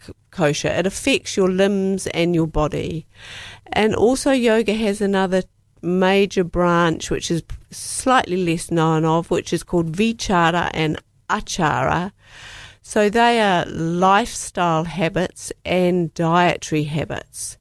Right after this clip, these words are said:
So yoga and Ayurveda have many, many suggestions on how we can keep this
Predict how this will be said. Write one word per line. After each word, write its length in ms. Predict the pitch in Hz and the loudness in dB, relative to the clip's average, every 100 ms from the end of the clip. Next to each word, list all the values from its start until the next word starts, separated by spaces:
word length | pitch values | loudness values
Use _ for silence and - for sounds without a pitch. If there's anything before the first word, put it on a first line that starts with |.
| _ - - - - - | _ -20 -20 -20 -20 -14
So 240 | - 196 | 0 2
yoga 800 | 185 196 208 220 196 202 190 196 - | 4 4 4 2 2 0 0 -2 -2
and 180 | 170 | -2
Ayurveda 1000 | 156 180 180 175 165 175 175 180 175 175 170 _ _ - | 0 0 2 0 0 2 2 2 0 0 -4 _ _ -16
have 600 | 175 196 175 165 - - _ _ | -4 2 2 2 -2 -16 _ _
many, 580 | - 196 220 220 214 202 | -4 0 4 4 4 2
many 360 | 190 196 196 | 4 4 4
suggestions 1120 | 190 - 165 165 180 196 - 170 156 156 170 - - - - - | 0 -2 -4 0 0 0 -2 0 0 0 -2 -6 -16 -20 -18 -2
on 200 | 180 185 | 0 0
how 420 | 165 - 220 226 | -2 -2 2 2
we 120 | 247 | 2
can 280 | 269 285 233 | -2 -2 -4
keep 360 | - 233 202 - | -4 -4 -4 -4
this 240 | 185 - | -6 -6